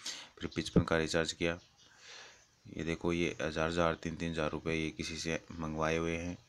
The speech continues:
ये मैंने तीन हज़ार रुपये किसी को भेजा है यहाँ से, इसके माध्यम से।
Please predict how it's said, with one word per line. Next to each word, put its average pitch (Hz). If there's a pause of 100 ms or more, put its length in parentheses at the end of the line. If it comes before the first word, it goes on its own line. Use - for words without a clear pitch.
(160)
ये 82
मैंने 82
तीन 85
हज़ार 80
रुपये 80
किसी 78
को 85
भेजा 76
है 87
यहाँ 82
से, 87 (120)
इसके 87
माध्यम 82
से। 78